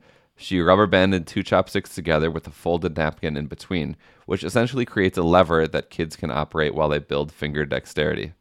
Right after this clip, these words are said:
I've seen this before. It, I think it's a really good idea.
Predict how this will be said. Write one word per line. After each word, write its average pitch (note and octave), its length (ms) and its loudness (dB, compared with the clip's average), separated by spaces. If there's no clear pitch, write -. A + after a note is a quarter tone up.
I've G2+ 140 -2
seen B2+ 380 0
this F#2+ 180 0
before. D#2 420 0
It, - 220 -6
I - 40 -2
think D2+ 240 -6
it's - 160 -8
a D2 100 -2
really C#2+ 240 -2
good C#2 160 -2
idea. C#2 420 -4